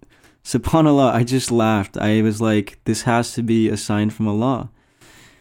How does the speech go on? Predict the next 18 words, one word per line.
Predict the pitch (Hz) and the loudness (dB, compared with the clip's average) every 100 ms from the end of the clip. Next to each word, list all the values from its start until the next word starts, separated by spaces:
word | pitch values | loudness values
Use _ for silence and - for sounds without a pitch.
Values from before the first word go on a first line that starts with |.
| _ - | _ -2
Despite | 127 - - 147 160 | -2 0 0 2 2
having | 135 135 127 | 0 0 2
taken | 120 139 131 127 117 | 2 0 0 0 2
the | 110 | 0
bay'ah, | 110 127 127 113 | 0 2 2 0
I | - 120 | 0 0
was | 123 - | 0 -2
still | - 165 165 147 - _ _ _ | -2 0 2 0 -2 _ _ _
at | 127 | -4
that | 117 120 | 0 -2
time | - 127 131 127 117 113 - - | -2 -2 2 4 2 0 -8 -20
questioning | - 127 123 131 127 123 120 120 | -4 -4 -2 0 2 4 4 2
my | 120 113 | 0 0
full | 110 107 - 131 127 123 | -2 -6 -2 2 2 2
allegiance | 113 113 107 110 107 - | 0 0 0 0 0 -2
to | 101 | -10
the | 98 | -8
path. | 104 92 80 | -8 -8 -10